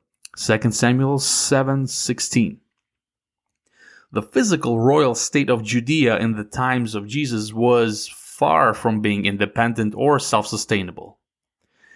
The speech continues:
An earthly kingdom is what the Jews were hoping for,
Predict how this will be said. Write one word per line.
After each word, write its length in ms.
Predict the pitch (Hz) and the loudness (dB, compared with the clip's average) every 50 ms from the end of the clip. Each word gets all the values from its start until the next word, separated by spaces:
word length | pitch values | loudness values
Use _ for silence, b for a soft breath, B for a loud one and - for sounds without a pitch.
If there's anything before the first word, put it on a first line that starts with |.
| b b b b b | b b b b b
An 160 | - 117 117 - | -4 -4 -2 0
earthly 340 | - - 233 226 - 160 131 | 2 2 2 2 2 -2 -2
kingdom 520 | - - 131 120 120 117 120 127 123 123 - | 0 0 -2 0 0 0 0 0 -2 0 0
is 460 | 135 135 135 135 127 120 117 - - | 2 2 4 2 2 0 -4 -6 -2
what 300 | 120 139 143 143 131 135 | 0 2 2 0 0 -2
the 120 | 135 131 | -2 -2
Jews 580 | 120 117 113 - - 147 156 156 151 151 131 120 | -2 -4 -8 -6 -2 0 2 2 2 0 0 -4
were 420 | 123 120 147 160 185 190 165 131 | -6 -2 0 2 4 4 4 4
hoping 400 | 110 110 139 - 214 - 170 127 | 4 2 2 2 2 2 0 0
for, 440 | - - 110 101 101 104 135 165 - | 0 0 2 2 2 2 0 -4 -8